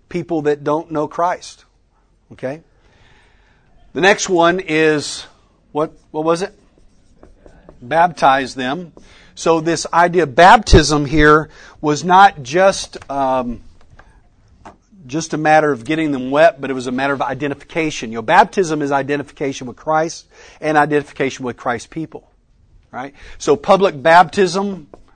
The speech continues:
uh, was, is very important because it identifies you as a follower of Jesus and identifies you with Jesus' people. You do that in community with other believers,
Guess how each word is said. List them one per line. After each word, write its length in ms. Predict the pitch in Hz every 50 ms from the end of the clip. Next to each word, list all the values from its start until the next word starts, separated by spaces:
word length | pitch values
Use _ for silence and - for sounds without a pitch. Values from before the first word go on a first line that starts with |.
| _ - - _ _ - - _ _ _ _ _ _ _ _ _ _ _ _ _ _ _ - _ -
uh, 180 | 127 127 127 127
was, 280 | 135 143 143 135 139
is 220 | - - 139 131 123
very 200 | 151 165 165 160
important 500 | 156 151 - - 269 277 240 180 147 139
because 340 | 135 - - 160 147 135 151
it 60 | 147
identifies 800 | 143 139 135 117 160 180 220 247 - - - 196 190 196 185 175
you 80 | 196
as 80 | 185 156
a 80 | 156 147
follower 420 | - 175 170 180 190 190 185 180
of 80 | 165 143
Jesus 560 | 139 143 143 143 143 151 143 - - - - _ _ _ _ _ _ _ - _
and 120 | - 156 156
identifies 640 | 151 151 156 160 165 151 - 175 160 160 156 139
you 100 | 160 151
with 180 | 143 147 147 127
Jesus' 300 | 117 151 151 143 135 -
people. 260 | - 214 156 143 131
You 80 | 139 139
do 100 | 160 160
that 200 | 156 156 156 156
in 120 | 147 139
community 580 | - - 139 143 151 170 196 202 175 139 131 127
with 200 | 131 131 - - -
other 200 | 139 135 139 123
believers, 640 | 117 123 131 143 160 143 123 - - - - -